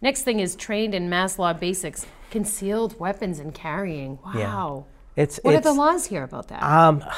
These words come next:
Speaker 1: I know, it's probably broad.
Speaker 2: It's, it, it is. I tell people I'm not a lawyer and I don't play one on T V. Um,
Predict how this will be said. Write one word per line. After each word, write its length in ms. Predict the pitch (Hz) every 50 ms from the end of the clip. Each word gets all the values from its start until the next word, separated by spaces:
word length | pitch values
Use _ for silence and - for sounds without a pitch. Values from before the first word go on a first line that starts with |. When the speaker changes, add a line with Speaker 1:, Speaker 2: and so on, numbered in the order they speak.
| - - - - - - - - - - - - - - -
Speaker 1:
I 40 | 190
know, 240 | 185 190 170 156 156
it's 120 | 151 -
probably 340 | - - - 180 151 160 156
broad. 440 | 139 147 131 117 95 90 95 - - -
Speaker 2:
It's, 240 | - 165 165 160 - - -
it, 240 | 170 156 160 156 -
it 200 | 139 143 147 139
is. 420 | 147 156 175 185 190 - - - - -
I 100 | 151 147
tell 260 | - - 165 156 151
people 380 | - - 165 165 - 165 156
I'm 180 | 147 139 135 135
not 220 | 139 143 143 151
a 40 | 160
lawyer 400 | 156 139 139 143 151 160 170 165
and 100 | 156 139
I 60 | 127
don't 200 | 123 131 127 123
play 220 | - - 147 143 139
one 200 | 139 135 135 135
on 140 | 135 139 131
T 160 | - 135 135
V. 380 | 135 131 117 123 131 - - - - - - - - - - - -
Um, 260 | - 127 127 123 -